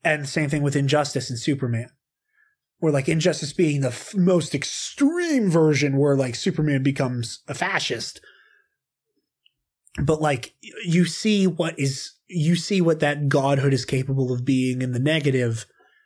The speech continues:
and you miss what it looked like in the positive. With Superior Spider-Man, you see what happens when that kind of power goes to somebody's head within seconds.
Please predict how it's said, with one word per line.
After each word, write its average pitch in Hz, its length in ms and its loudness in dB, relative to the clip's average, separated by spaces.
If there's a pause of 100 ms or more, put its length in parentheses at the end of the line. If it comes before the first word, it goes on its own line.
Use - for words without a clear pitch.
(200)
and 143 160 0
you 139 100 2
miss 135 320 2
what 139 140 2
it 131 140 -2
looked 131 200 0
like 120 140 -4
in 120 120 0
the 113 60 0
positive. 120 640 0 (960)
With 151 140 -2
Superior 156 500 2
Spider-Man, 151 520 0
you 147 140 -2
see 160 580 -2
what 139 260 -2
happens 156 440 -2
when 139 80 -2
that 135 140 -6
kind 135 180 -4
of 123 80 -6
power 135 300 0
goes 127 180 -4
to 139 60 -8
somebody's 123 460 -4
head 127 180 -2
within 120 260 -2
seconds. - 600 -10